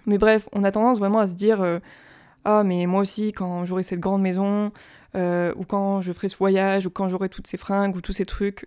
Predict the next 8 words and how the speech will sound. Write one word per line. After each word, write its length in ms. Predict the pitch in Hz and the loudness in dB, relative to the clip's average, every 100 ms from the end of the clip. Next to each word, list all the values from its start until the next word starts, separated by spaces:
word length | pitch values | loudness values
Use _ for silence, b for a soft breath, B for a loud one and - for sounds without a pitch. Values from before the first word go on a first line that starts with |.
| - | -8
que 280 | 196 190 - | -2 -2 -4
toutes 200 | - 202 | -8 -6
ces 120 | - | -4
personnes 400 | 190 190 202 202 - | -4 -4 -2 -4 -4
ont, 220 | 202 208 214 - | -4 -4 -4 -4
euh, 280 | 190 175 - | -4 -2 -2
à 100 | 190 | -2
répétition, 640 | 185 180 175 185 - 240 | -2 -4 -4 -4 -2 -2